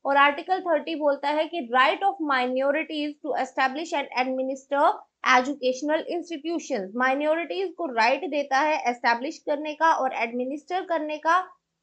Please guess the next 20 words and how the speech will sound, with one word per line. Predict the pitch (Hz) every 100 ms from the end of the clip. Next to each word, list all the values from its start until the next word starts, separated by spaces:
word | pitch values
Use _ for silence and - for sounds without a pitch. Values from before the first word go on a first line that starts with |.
| -
एजुकेशनल | 254 269 269 277 330 381
इंस्टीट्यूशन। | - 285 - 247 214 208 202 170
ओके, | - 277 349 294 - _ _ _
ये, | 262 285 370 392
अ, | -
राइट्स | 262 269 269 269 269
हैं, | 349
ये | 330 311
आपको | 277 285
ध्यान | 262 254
रखने | 277 294 302
हैं। | 311 302
आर्टिकल | 254 240 - 247
नंबर | 226 208
फ़िफ़्टीन, | 208 285 294 339 349 311
आर्टिकल | - 233 233 - 226
सिक्सटीन, | 208 262 262 - 339 370
आर्टिकल | - 240 233 233 247
नंबर | 240 220 208
नाइनटीन, | 196 240 277 294 349 370 370